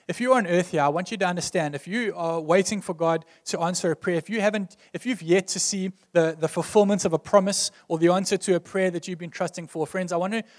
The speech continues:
I want to set you free this morning. The only place that God doesn't answer prayer is hell. Earth is a place where God is able to respond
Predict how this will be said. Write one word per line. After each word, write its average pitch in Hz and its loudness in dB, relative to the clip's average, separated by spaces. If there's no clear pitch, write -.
I 160 -4
want 196 4
to 208 0
set - -4
you 185 -2
free 180 -4
this 165 -6
morning. 127 -10
The 165 -2
only 220 2
place 214 -4
that 170 -6
God 170 4
doesn't 170 0
answer 165 -2
prayer 160 0
is 139 -2
hell. 127 -2
Earth 214 2
is 214 0
a 190 -4
place 165 0
where 151 -8
God 160 0
is 156 -6
able 175 2
to 165 -4
respond 151 -4